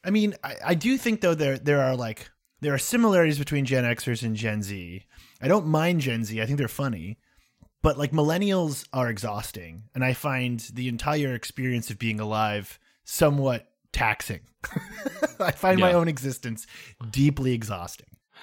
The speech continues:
Speaker 2: Like, what I also don't get is that Gen Z makes some very lucid criticisms of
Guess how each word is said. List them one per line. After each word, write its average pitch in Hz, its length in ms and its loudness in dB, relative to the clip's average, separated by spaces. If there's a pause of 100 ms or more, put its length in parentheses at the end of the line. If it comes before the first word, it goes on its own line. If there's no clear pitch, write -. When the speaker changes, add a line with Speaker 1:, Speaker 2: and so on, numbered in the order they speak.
(180)
Speaker 2:
Like, 165 240 0 (180)
what 160 220 -2
I 196 120 4
also 185 200 -2
don't 143 140 0
get 120 240 0
is 104 140 -8
that 107 180 -4 (200)
Gen 160 220 2
Z 160 140 2
makes 131 240 0
some 123 140 -4
very 135 500 2 (240)
lucid 120 500 -2
criticisms 92 680 -10 (100)
of 98 400 -6